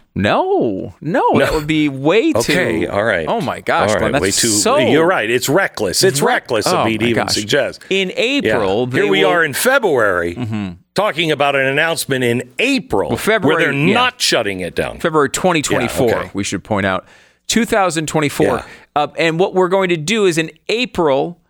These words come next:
Speaker 1: the C D C is going to release this thing that I've already announced. And then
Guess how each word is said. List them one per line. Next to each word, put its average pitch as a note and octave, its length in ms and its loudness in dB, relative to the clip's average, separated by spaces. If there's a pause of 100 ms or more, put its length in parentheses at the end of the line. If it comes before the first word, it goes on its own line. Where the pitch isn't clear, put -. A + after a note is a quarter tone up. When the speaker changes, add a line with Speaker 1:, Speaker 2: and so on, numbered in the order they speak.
(300)
Speaker 1:
the D3+ 80 -2
C G#3 180 0
D F#3 140 0
C F#3 240 0
is D#3 100 -4
going E3 320 2
to E3 240 -2
release D#3 540 0
this - 280 0
thing D3+ 360 0
that C#3+ 140 2
I've C#3+ 180 0
already D#3+ 420 2
announced. G#2+ 540 -2 (600)
And D3+ 240 0
then G3 420 0